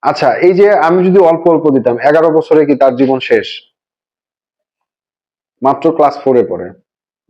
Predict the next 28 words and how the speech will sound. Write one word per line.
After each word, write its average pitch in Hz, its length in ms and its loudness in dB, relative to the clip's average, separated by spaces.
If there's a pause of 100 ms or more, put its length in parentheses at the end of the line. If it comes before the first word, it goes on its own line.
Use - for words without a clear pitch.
তার 131 120 0
জীবন 143 240 0
তো 143 100 0
শেষ 117 300 -8
না। 82 240 -14
আমি 143 200 2
এখনই 175 340 0
তো 180 100 2
তার 151 200 0
দায়িত্ব 123 260 0
নিতে 107 240 -4
চাই, 101 220 -8
তার 127 200 0
একদম 135 380 0 (500)
বিয়ে 160 180 4
পর্যন্ত, 131 360 0
মৃত্যু 160 340 2
পর্যন্ত, 123 320 -2
যতদিন 147 480 2
বেঁচে 151 220 2
আছি 139 200 -2
ততদিন 175 400 2
তো 156 100 0
তার 131 220 0
দায়িত্ব 117 260 -2
আমি 107 100 -12
পালন 101 240 -8
করব। - 360 -20